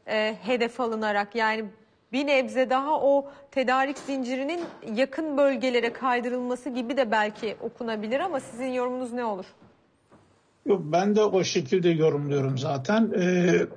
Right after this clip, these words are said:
Speaker 2: <clears throat> Avrupa'nın, e, tedarik merkezlerinden birisi Türkiye. Yani otomotivde mesela böyle, tekstil konfeksiyonda böyle,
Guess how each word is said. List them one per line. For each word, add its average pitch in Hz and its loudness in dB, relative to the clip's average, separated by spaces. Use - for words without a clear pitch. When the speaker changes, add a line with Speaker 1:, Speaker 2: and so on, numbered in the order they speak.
Speaker 2:
<clears throat> 165 4
Avrupa'nın, 160 2
e, 151 -2
tedarik 156 2
merkezlerinden 139 2
birisi 185 2
Türkiye. 131 -2
Yani 139 2
otomotivde 160 4
mesela 131 -4
böyle, 127 -4
tekstil 151 0
konfeksiyonda 143 2
böyle, 120 0